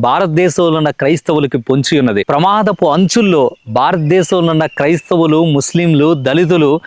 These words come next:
బహుజనులు, బడుగు బలహీన వర్గాల వారు నివసిస్తున్నారు అని చెప్పేసి లెక్కలు కట్టారండి. ఇంత జరుగుతున్నా కూడా క్రైస్తవ సంఘం తమకేమీ పట్టనట్టు, "అది కాదులే" అన్నట్లు,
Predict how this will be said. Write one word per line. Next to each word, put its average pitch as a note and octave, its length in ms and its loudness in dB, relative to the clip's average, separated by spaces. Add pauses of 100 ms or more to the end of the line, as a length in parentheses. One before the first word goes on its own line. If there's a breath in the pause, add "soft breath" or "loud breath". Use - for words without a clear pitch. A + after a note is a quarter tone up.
(480 loud breath)
బహుజనులు, E3+ 540 2 (540 soft breath)
బడుగు G3 340 2
బలహీన F#3 320 0 (120)
వర్గాల D3+ 420 0
వారు D3+ 220 2 (320)
నివసిస్తున్నారు E3+ 840 0
అని D3+ 180 -2
చెప్పేసి B2+ 440 -2 (500 soft breath)
లెక్కలు B2+ 540 -2
కట్టారండి. G2+ 640 -4
ఇంత G3 340 0
జరుగుతున్నా G#3+ 560 0
కూడా D3+ 360 0
క్రైస్తవ F3+ 680 -2
సంఘం E3+ 520 -2
తమకేమీ D3 500 0
పట్టనట్టు, C3+ 760 -4 (120)
"అది E3 200 0
కాదులే" F3 520 0
అన్నట్లు, D3 580 0